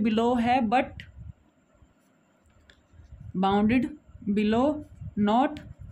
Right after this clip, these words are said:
above, natural numbers वन, टू, थ्री, ठीक है। बाउंडेड बिलो है but बाउंडेड above नहीं है। थर्ड,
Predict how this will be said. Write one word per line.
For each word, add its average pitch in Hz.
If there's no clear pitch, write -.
above, 175
natural 220
numbers 233
वन, 214
टू, 214
थ्री, 233
ठीक 170
है। 233
बाउंडेड 202
बिलो 226
है 240
but 220
बाउंडेड 196
above 185
नहीं 170
है। 180
थर्ड, 233